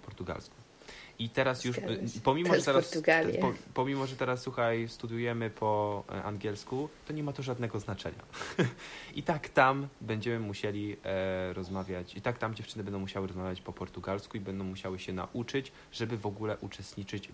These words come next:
Speaker 1: w zajęciach tam, na tamtych studiach. E, no, tak jak wspomniałem, mamy mało czasu, tylko dotkniemy ten temat,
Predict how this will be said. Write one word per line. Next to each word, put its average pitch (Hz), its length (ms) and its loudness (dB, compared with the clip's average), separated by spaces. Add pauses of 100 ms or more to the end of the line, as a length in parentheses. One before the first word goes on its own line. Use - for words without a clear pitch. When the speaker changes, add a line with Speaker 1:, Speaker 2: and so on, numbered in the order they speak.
Speaker 1:
w 92 220 0
zajęciach 90 580 -4
tam, 85 260 -6
na 85 80 -8
tamtych 85 320 -10
studiach. 87 340 -6 (540)
E, 101 180 0 (120)
no, 156 160 -2 (280)
tak 127 100 4
jak 123 120 0
wspomniałem, 107 460 -2
mamy 113 180 0
mało 113 240 2
czasu, 113 300 -2
tylko 110 200 -6
dotkniemy 110 500 -2
ten 101 180 -4
temat, 101 400 -2